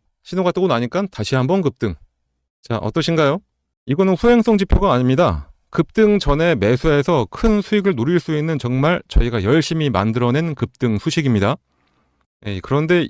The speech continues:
이거 하나 우연히 맞은 거 아니야?라고 하실 수 있으실 분들도 분명히 계시기 때문에 다른 종목들도 같이 한번 확인해 드리도록 하겠습니다. 하나시스템 역시 요 부합 구간에서 계속해서 지금이 기회라고 알려주고 있습니다.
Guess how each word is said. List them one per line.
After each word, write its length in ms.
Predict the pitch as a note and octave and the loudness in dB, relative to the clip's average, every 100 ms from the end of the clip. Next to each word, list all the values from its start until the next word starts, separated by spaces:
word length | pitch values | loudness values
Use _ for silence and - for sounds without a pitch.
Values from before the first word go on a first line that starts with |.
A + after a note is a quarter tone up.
| _ | _
이거 300 | - B2+ F#3+ | -6 0 2
하나 260 | F#3 F#3+ F#3 | 2 0 0
우연히 340 | A#2+ E3 F3 | 2 2 2
맞은 300 | C3+ B2 D3+ | 2 2 0
거 140 | D#3 A2 | 0 2
아니야?라고 460 | D3 E3+ D#3 D3 | 2 0 0 0
하실 140 | D3+ F#3 | -2 -2
수 140 | E3 | -2
있으실 380 | C3+ B2+ D#3+ D3+ | -4 -4 -4 -4
분들도 320 | C3+ D3 D3 | -4 -2 -2
분명히 300 | B2+ C#3+ D3+ | 0 0 0
계시기 260 | - - C#3 | -2 -2 -2
때문에 400 | F3 F3 F3 F#3+ - - | 0 0 0 -2 -6 -6
다른 200 | D#3 F#3+ | -2 0
종목들도 360 | F3+ D#3+ C#3+ | 0 -2 -2
같이 220 | A2+ B2+ D#3 | -2 -2 -2
한번 220 | C#3+ B2 | -2 -2
확인해 300 | F3 F3 E3+ | -2 -2 -2
드리도록 340 | C3+ A2+ G#2+ | -2 -2 -4
하겠습니다. 540 | C#3 C#3 A2 F#2 F2 - _ _ _ _ _ _ _ _ - | -4 -6 -6 -6 -6 -10 _ _ _ _ _ _ _ _ -4
하나시스템 600 | G#3 G3+ G3 - G3+ F3+ | -2 -2 -4 -6 -4 0
역시 480 | D#3 - F#3 F#3 D#3+ | -2 -2 -2 -2 -2
요 160 | C#3 D3 | -2 -2
부합 280 | - E3 | 0 -2
구간에서 580 | - D#3 D#3+ D3 C#3 C3+ | 0 -2 -2 -2 -2 -4
계속해서 640 | - - B3 A#3+ G#3 G3 F#3+ | -4 -8 -6 -4 -2 -2 -2
지금이 340 | - D#3 E3 | -2 -4 -4
기회라고 400 | - D3 D3+ C#3 | -2 0 0 0
알려주고 360 | A#2 D3 C#3 B2 | -2 -2 -4 -6
있습니다. 400 | B2+ B2 A#2 | -4 -4 -4